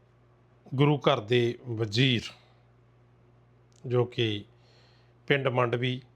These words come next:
ਜ਼ਿਲ੍ਹਾ ਸੰਗਰੂਰ, ਤਹਿਸੀਲ ਮੂਣਕ। <clears throat> ਦੋ ਗੁਰੂ ਘਰ ਨੇ। ਗੁਰੂ ਘਰ ਦੇ ਵਿੱਚ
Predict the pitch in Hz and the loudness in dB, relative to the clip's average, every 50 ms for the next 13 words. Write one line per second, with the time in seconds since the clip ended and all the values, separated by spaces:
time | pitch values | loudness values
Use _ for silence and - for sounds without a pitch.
0 | _ _ _ _ _ _ _ _ _ _ _ _ _ _ _ - 117 127 127 135 | _ _ _ _ _ _ _ _ _ _ _ _ _ _ _ -2 0 2 2 2
1 | 127 - - 131 110 110 113 117 117 117 113 - - _ _ _ _ _ _ _ | 2 0 -4 -6 -4 -2 -2 0 -2 -2 -4 -6 -16 _ _ _ _ _ _ _
2 | _ _ _ _ _ _ _ _ _ _ _ _ _ _ _ _ _ _ _ _ | _ _ _ _ _ _ _ _ _ _ _ _ _ _ _ _ _ _ _ _
3 | _ _ _ _ _ _ _ _ _ - 139 123 - - - 143 139 139 139 131 | _ _ _ _ _ _ _ _ _ -2 -2 -2 -2 -2 -4 -2 0 0 2 2
4 | 127 131 131 123 123 - - - - _ _ _ _ _ - - 247 254 233 233 | 2 2 2 0 -2 -6 -16 -20 -20 _ _ _ _ _ -6 -2 2 4 4 6
5 | - 202 165 123 - - _ _ _ _ _ _ _ _ _ _ _ _ _ _ | 6 6 4 4 0 -10 _ _ _ _ _ _ _ _ _ _ _ _ _ _
6 | _ _ _ _ _ _ _ _ - _ _ _ _ _ _ _ _ _ _ _ | _ _ _ _ _ _ _ _ -20 _ _ _ _ _ _ _ _ _ _ _
7 | - - _ _ _ _ _ _ _ _ _ _ _ _ _ _ _ _ _ _ | -20 -20 _ _ _ _ _ _ _ _ _ _ _ _ _ _ _ _ _ _
8 | _ _ _ _ - 127 135 156 156 147 165 170 170 147 185 165 - 143 135 143 | _ _ _ _ 0 2 2 2 4 2 2 2 2 2 2 2 2 2 0 -2
9 | 147 - - - _ _ _ _ _ _ _ _ _ _ _ _ _ _ _ _ | -2 -4 -14 -20 _ _ _ _ _ _ _ _ _ _ _ _ _ _ _ _
10 | _ _ _ _ _ _ _ _ _ _ _ _ _ _ _ - 123 127 123 - | _ _ _ _ _ _ _ _ _ _ _ _ _ _ _ -2 -2 -2 2 2
11 | 151 135 117 107 127 123 127 123 123 - - 127 123 120 113 107 101 | 2 2 2 0 0 0 0 0 -2 -4 -4 -2 0 0 -2 -4 -8